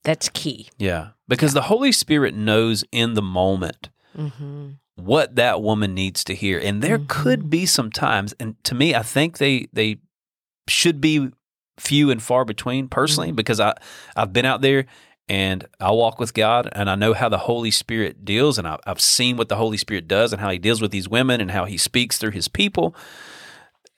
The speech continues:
Speaker 2: It, it, most of the time, the f-,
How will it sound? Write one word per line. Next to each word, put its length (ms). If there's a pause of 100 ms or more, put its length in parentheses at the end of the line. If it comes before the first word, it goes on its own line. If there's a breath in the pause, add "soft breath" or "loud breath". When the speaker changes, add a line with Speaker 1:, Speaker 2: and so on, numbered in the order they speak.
Speaker 2:
It, 260
it, 160 (400)
most 580
of 100
the 100
time, 420
the 60
f-, 240